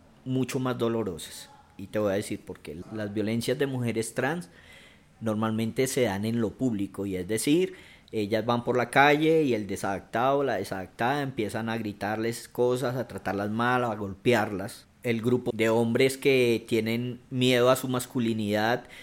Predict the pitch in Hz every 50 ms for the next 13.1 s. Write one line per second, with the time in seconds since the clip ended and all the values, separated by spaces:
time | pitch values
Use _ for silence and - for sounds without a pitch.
0 | - - - - 127 113 - 123 - 127 113 107 107 117 123 127 131 131 127 127
1 | 120 - 113 110 110 113 - - 127 123 117 110 107 110 110 113 110 113 123 131
2 | 131 131 101 - - - 117 123 143 170 180 170 - - - - - - - 113
3 | 120 117 117 104 - - 110 110 104 104 - - 117 117 117 117 117 117 117 113
4 | - - 123 127 127 123 117 113 113 110 - 120 - 143 123 143 127 127 123 -
5 | 135 - - 117 104 101 104 110 110 113 113 117 113 113 - - - - - -
6 | - _ 113 120 123 120 120 - - - 135 135 131 135 135 135 131 135 135 127
7 | 127 127 123 120 117 113 107 104 104 107 110 113 120 123 120 117 120 120 120 120
8 | 117 - - 95 98 98 104 110 117 120 113 113 113 113 110 113 117 - - -
9 | - _ _ - - 123 160 208 - - - _ _ _ _ _ - _ - 143
10 | 131 127 131 131 131 127 120 120 123 135 139 143 147 151 165 175 170 - - 127
11 | 127 127 127 123 123 123 120 117 113 117 117 107 110 123 127 123 143 135 - -
12 | 156 156 147 123 127 113 104 104 113 120 - - - 135 131 131 147 185 185 -
13 | -